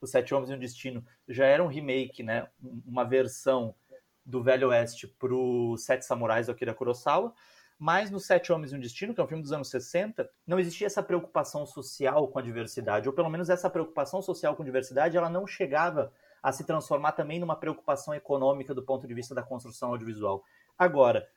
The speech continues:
nos tempos que a gente vive, ainda bem que existe essa, essa demanda, que existe essa vontade, pelo menos, de que a diversidade seja contemplada, e uma pena que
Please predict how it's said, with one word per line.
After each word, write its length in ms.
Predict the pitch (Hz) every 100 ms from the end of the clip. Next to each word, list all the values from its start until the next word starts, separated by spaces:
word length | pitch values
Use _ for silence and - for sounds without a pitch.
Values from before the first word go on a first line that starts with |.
| _ _ -
nos 260 | 156 233 -
tempos 260 | 180 170
que 80 | -
a 40 |
gente 260 | 135 131 123
vive, 300 | 110 196 175
ainda 320 | 143 175 139
bem 240 | 113 135 190
que 100 | 139
existe 420 | 113 127 123 -
essa, 400 | - 113 101 -
essa 260 | - - 113
demanda, 520 | 104 110 117 170 143
que 120 | -
existe 440 | 120 104 120 120 120
essa 240 | - 117
vontade, 680 | 107 123 120 127 131 143 120
pelo 280 | 120 113 107
menos, 440 | 110 107 98 - _ _ _ _
de 200 | 113 117
que 240 | - - 113
a 60 |
diversidade 600 | 117 120 120 120 113 113
seja 240 | - 147 151
contemplada, 800 | 120 120 110 117 156 196 143
e 280 | 117 113 113 _ _ _
uma 160 | 143 156
pena 320 | - 135 127
que 300 | 110 - 107